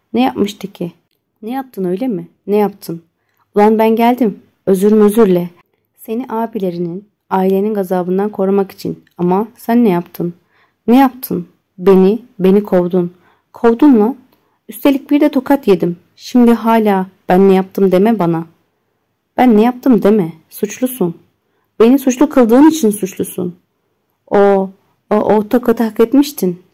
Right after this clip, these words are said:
Hak etmişti. Yanlış yapmıştı. Yanlış yöntem kullanmıştı. Yanlıştı. Her neyse. Bugün bir yanlışın daha eklendi listene. Nur Samyeli.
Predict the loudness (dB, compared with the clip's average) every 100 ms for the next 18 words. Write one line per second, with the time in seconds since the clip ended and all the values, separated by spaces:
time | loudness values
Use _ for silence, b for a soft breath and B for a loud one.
0 | _ _ _ _ _ -8 -2 0 0 0
1 | -4 -8 -10 _ -2 0 -2 -2 -4 -4
2 | -8 -8 -10 -10 _ _ _ _ -2 2
3 | 2 0 0 0 0 -4 -2 0 2 0
4 | -4 -8 -10 -10 -6 -2 0 0 -4 -14
5 | -14 _ _ _ _ _ _ _ _ 2
6 | 4 2 -2 -10 -10 _ _ _ -4 2
7 | 2 2 2 4 2 0 0 0 0 -4
8 | -2 0 0 -2 -4 -4 -4 -6 _ _
9 | -4 0 0 0 0 0 0 -4